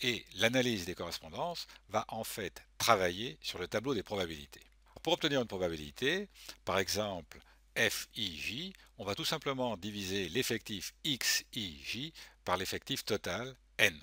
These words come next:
On obtient bien ainsi la probabilité conjointe de posséder à la fois la modalité I de V un et la modalité J de V deux. C'est ce terme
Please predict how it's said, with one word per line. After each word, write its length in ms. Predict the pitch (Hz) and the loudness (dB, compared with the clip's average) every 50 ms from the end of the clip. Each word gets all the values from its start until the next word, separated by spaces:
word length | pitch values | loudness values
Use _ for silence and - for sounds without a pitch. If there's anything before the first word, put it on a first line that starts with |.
| - - _ - - - - _ - | -18 -20 _ -20 -20 -20 -20 _ -8
On 100 | 104 101 | -6 -6
obtient 260 | 101 - - 113 107 | -4 -2 0 0 0
bien 240 | 98 110 113 110 110 - | 2 2 2 2 0 -2
ainsi 540 | 82 80 87 82 - - - 127 165 196 190 - - - - - _ | -4 -4 0 2 2 2 2 2 -2 -6 -8 -10 -18 -18 -20 -12 _
la 100 | 82 85 | -4 -2
probabilité 500 | - 117 117 107 107 113 104 - - 98 | 2 4 4 6 4 2 0 0 -2 -4
conjointe 760 | - - 113 104 92 87 92 98 107 127 160 175 - - - - - - - _ | -2 -2 -2 -2 -2 -2 -4 -4 -4 -4 -4 -6 -8 -12 -18 -18 -18 -20 -18 _
de 100 | - 95 | -10 -10
posséder 480 | - - 139 117 - 127 117 104 104 104 - | 0 0 2 2 2 0 2 0 -2 -2 6
à 140 | - 151 143 | 8 8 10
la 100 | 131 123 | 10 8
fois 400 | 110 - - - 117 101 87 78 - - - | 4 0 -4 -4 -4 -4 -6 -6 -10 -14 -14
la 80 | 87 | -12
modalité 560 | 85 90 90 92 90 90 87 - 90 85 - _ - | -10 -8 -8 -6 -6 -6 -6 -4 -4 -6 -6 _ -4
I 180 | - 123 104 | -4 -4 -4
de 100 | 85 78 | -6 -8
V 220 | 73 67 80 78 82 | -12 -10 -8 -4 -4
un 180 | 98 120 139 139 - - - - _ | -4 -4 -4 -8 -12 -20 -20 -20 _
et 100 | - 104 | -2 0
la 80 | 101 95 | 0 0
modalité 500 | 92 98 98 95 92 87 80 - 92 82 | 0 -2 -4 -2 -4 -4 -4 -6 -6 -4
J 300 | 78 - 127 151 151 - _ _ _ | -4 -4 -6 -6 -8 -10 _ _ _
de 160 | - - 123 | -6 0 2
V 220 | 123 110 101 101 90 | 2 4 2 0 -2
deux. 160 | - - - - - - - - - - - | -4 -12 -16 -16 -20 -20 -20 -14 -14 -14 -8
C'est 280 | - - - - 82 - - | -2 -2 -2 -2 -2 -4 0
ce 160 | - - - | 0 0 0
terme 400 | 123 - - 113 117 131 147 143 | 0 2 2 2 2 2 0 -6